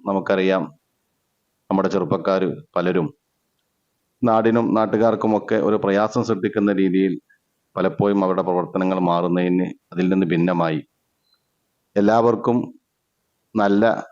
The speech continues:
ഒരു സന്ദേശം കൈമാറുന്നതിന് വേണ്ടി നാടിനും നാട്ടുകാർക്കും ഉപകാരമുള്ള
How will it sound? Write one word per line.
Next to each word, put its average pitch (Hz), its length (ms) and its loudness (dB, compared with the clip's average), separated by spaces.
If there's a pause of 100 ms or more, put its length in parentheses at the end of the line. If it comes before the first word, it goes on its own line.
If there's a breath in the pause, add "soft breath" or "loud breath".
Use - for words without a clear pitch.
(220)
ഒരു 101 120 0
സന്ദേശം 104 560 2
കൈമാറുന്നതിന് 98 680 2
വേണ്ടി 85 340 0 (920)
നാടിനും 107 400 2
നാട്ടുകാർക്കും 107 680 0
ഉപകാരമുള്ള 101 600 0